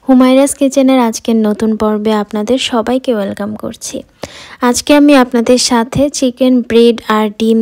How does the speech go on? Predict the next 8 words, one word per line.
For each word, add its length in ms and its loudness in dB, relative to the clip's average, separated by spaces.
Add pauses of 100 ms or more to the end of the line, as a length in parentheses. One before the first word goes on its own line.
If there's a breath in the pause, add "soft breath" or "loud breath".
(120)
দিয়ে 280 0 (140)
অসম্ভব 640 -2
মজার 380 -2
একটা 260 -6
নাস্তার 440 -4
recipe 420 -8
share 320 -4
করব, 320 -2